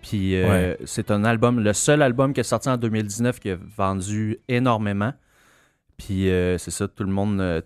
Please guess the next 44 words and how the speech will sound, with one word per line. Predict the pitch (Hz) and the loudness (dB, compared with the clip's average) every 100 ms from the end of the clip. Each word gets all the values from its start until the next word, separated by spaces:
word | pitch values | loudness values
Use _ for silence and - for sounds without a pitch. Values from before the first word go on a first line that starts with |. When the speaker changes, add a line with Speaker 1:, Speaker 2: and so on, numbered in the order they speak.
| - | -4
Speaker 1:
tout | |
le | 104 | -2
monde | 107 101 | -2 0
aux | 92 90 | -2 -2
États-Unis | 92 90 92 92 98 | -4 -4 -4 -4 -4
disent | 101 - | -6 -6
que | 95 | -6
c'est | - | -6
le | 85 | -8
futur | - - 101 98 | -10 -8 -4 -4
du, | 87 87 78 | -6 -8 -8
euh, | - - - | -10 -16 -20
c'est | - 107 | -12 -10
le | |
futur | 92 117 - 104 | -8 -8 -4 -6
du | 95 | -4
blues, | 90 95 92 80 | -4 -4 -6 -10
euh, | 82 | -10
ce | 95 82 | -10 -10
gars-là. | 80 82 92 _ _ _ _ | -8 -8 -12 _ _ _ _
Donc, | 90 80 | -10 -6
euh, | 80 80 | -4 -6
très | - 104 101 | -2 -2 0
intéressant | 101 98 92 90 110 | 0 0 0 -2 -2
à, | 107 95 | -2 -2
vraiment | 90 95 107 | -2 -2 0
à | 104 | 0
découvrir. | 101 98 95 101 110 | -2 -4 -2 0 -2
Puis, | - 87 87 | -6 -8 -2
Speaker 2:
Ouais, | 98 | 2
Speaker 1:
c'est | 123 | 2
ça, | 120 | 2
Speaker 2:
c'est | 92 | 0
Speaker 1:
album | 98 101 104 | 2 2 2
sorti | 113 87 117 | 0 2 0
en | 104 | 0
deux | 107 | 0
mille | 104 98 | 0 -2
dix-neuf, | 95 117 127 | -2 0 0
en | 123 110 | 2 2
mai | 123 | 2
deux | 127 127 | 2 2
mille | 117 | 0
dix-neuf. | 107 117 143 - | 0 0 0 -2